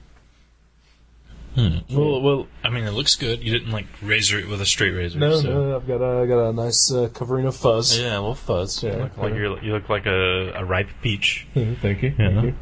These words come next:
Speaker 1: yeah.
Speaker 2: Uh, I like, I like to rub it. It makes me feel good.
Speaker 1: Yeah, yeah.
Speaker 2: And I like to touch my head.
Speaker 1: Yeah. <laughs>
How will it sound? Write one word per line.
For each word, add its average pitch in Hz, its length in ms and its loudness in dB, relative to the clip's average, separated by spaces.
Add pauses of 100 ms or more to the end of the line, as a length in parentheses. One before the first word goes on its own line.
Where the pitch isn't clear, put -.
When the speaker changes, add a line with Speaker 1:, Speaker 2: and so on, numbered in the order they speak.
(120)
Speaker 1:
yeah. 98 280 2
Speaker 2:
Uh, 104 260 2
I 101 60 4
like, 104 260 2
I 104 100 4
like 101 220 2
to 143 80 4
rub 113 220 4
it. 135 200 -2
It 113 120 -8
makes 104 200 -6
me 123 80 0
feel 110 220 2
good. 110 160 4 (120)
Speaker 1:
Yeah, 95 280 -2 (540)
yeah. 92 320 -2 (300)
Speaker 2:
And 104 240 2
I 101 60 6
like 98 180 2
to 120 60 0
touch - 240 0
my 127 100 2
head. 151 220 2 (120)
Speaker 1:
Yeah. 110 240 0 (720)
<laughs> 131 140 -4